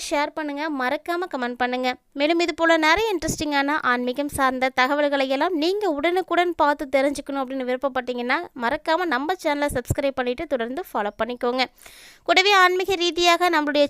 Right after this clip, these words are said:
சேனல்ல கொடுக்கப்படக்கூடிய அனைத்து விதமான பரிகாரங்களுமே ரொம்ப எளிமையான பரிகாரங்கள். அனைவராலும் செய்யக்கூடிய வகையில இருக்கிற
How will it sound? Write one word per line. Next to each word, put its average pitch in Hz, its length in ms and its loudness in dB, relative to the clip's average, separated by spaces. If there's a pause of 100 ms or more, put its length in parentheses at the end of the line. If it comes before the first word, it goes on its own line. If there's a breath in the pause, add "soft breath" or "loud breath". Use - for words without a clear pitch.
சேனல்ல 277 300 2
கொடுக்கப்படக்கூடிய 262 720 0 (200)
அனைத்து 339 340 0
விதமான 285 400 2 (140)
பரிகாரங்களுமே 269 680 2 (120)
ரொம்ப 311 180 0 (200)
எளிமையான 311 440 0 (120)
பரிகாரங்கள். 247 560 2 (460 loud breath)
அனைவராலும் 370 580 6
செய்யக்கூடிய 320 540 2
வகையில 277 320 6
இருக்கிற 254 220 0